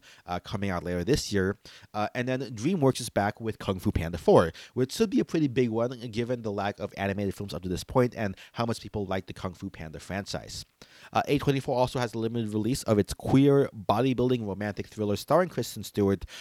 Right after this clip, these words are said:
uh, titled Love Lies Bleeding. Uh, and of course, this weekend of March tenth is the Oscars, so, you know, I'm definitely gonna be trying to watch all of those films before then. Uh, March fifteenth, again, is too close to Dune for any major releases, I think. So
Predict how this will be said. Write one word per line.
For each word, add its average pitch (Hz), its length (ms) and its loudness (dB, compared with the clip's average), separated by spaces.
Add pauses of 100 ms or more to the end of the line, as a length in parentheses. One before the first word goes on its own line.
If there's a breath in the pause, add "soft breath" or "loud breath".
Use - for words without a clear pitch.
(160 loud breath)
uh, - 40 -18
titled 107 480 0
Love 92 200 2
Lies 78 260 -6
Bleeding. 123 540 2 (320 loud breath)
Uh, 120 120 2
and 139 120 0
of 135 100 0
course, 135 300 6
this - 240 0
weekend 139 320 -4
of 98 260 -2
March 98 320 -2
tenth 120 260 -4 (100)
is 143 200 -2
the 143 160 -2
Oscars, 143 540 -4
so, 113 240 2 (180 loud breath)
you 113 120 -2
know, 117 100 4
I'm 104 100 -4
definitely 104 240 0
gonna 101 80 -2
be 98 120 -4
trying 92 320 -4
to 92 120 -4
watch 101 300 2
all 98 120 -4
of 95 60 0
those 92 160 -2
films 90 240 -10
before 87 500 -2
then. 78 380 -4 (1500 loud breath)
Uh, 143 160 4
March 151 320 0
fifteenth, 175 600 -4
again, 135 360 -2
is 110 180 -4
too 202 200 -2
close 165 260 0
to 143 80 -8
Dune 123 220 -2
for - 180 -4
any 110 200 -6
major 101 360 0
releases, 90 360 -2
I 85 120 -4
think. 117 240 -8
So 101 180 4